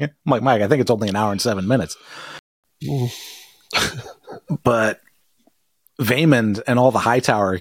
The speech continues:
Speaker 1: give each other a bunch of looks like, "Oh, fuck. <laughs> We weren't expecting
Speaker 2: Mm.
Speaker 1: this." Nobody expects the Viserys Inquisition.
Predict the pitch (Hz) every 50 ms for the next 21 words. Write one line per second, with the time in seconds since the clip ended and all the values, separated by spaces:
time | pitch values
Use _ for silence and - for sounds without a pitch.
0 | _ - 120 104 - - - - 139 - - 131 110 107 101 92 98 120 110 -
1 | 101 85 92 123 131 101 - - - 101 95 - _ _ _ _ _ _ _ -
2 | 147 - - 143 113 - - - - _ _ _ _ _ _ _ - _ - -
3 | 104 95 101 113 - 196 165 147 135 117 - - - 123 104 123 92 87 120 196
4 | 92 87 - - - - - - - - - - - - - - - - 185 190
5 | 214 247 254 240 226 202 156 135 123 110 - - - - - - _ - - 139
6 | 120 - - - 127 110 110 117 110 - - 143 127 117 113 104 - 127 117 104
7 | - 110 95 107 101 92 - 92 82 98 101 101 101